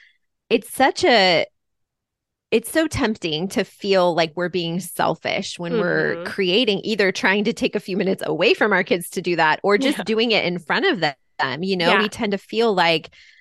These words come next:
Speaker 1: "Gosh, this is selfish," or, "This is a frivolous thing to be spending my time on." But when you think of the big picture of everything that we model for our kids,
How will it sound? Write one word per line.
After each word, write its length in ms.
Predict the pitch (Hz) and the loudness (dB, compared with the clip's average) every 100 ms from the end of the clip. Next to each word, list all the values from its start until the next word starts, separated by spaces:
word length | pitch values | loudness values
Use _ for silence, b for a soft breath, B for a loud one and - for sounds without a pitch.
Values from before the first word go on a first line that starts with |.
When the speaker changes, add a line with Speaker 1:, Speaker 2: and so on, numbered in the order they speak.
| b - | b -6
Speaker 1:
"Gosh, 240 | 214 214 | -6 -4
this 200 | 180 175 | -6 -6
is 120 | 170 - | -8 -2
selfish," 520 | 294 302 202 196 - | -2 0 0 0 -2
or, 300 | 175 165 165 | -2 0 -2
"This 240 | 160 180 - | -2 -6 -6
is 120 | 170 | -6
a 60 | 165 | -6
frivolous 560 | - 302 247 220 196 | -2 -2 2 2 2
thing 300 | - 190 180 | -2 -4 -4
to 100 | 190 | -4
be 80 | 170 | -6
spending 320 | 175 170 175 | -6 -4 -2
my 120 | 170 165 | -4 -6
time 360 | - 220 262 | -6 -4 -2
on." 260 | 185 160 165 | -2 -2 -2
But 280 | 185 175 - b b b b _ | 0 0 0 b b b b _
when 120 | 220 | -4
you 220 | 233 254 247 | -2 -2 -2
think 260 | 262 311 | -2 -2
of 120 | 359 | -2
the 100 | 240 | -2
big 320 | 190 202 202 - | -2 -4 -4 -6
picture 640 | 202 190 202 165 160 156 - | -8 -6 -2 0 0 -2 -4
of 160 | 190 - | -8 -8
everything 920 | 214 240 226 254 247 202 185 165 160 | -6 -4 -2 -4 -2 -2 -2 -4 -6
that 140 | 185 - | -6 -6
we 140 | 208 | -4
model 500 | 190 170 202 196 147 | -2 0 2 2 0
for 200 | - - | -2 -2
our 100 | 180 | -2
kids, 420 | 175 - - - | -4 -6 -6 -8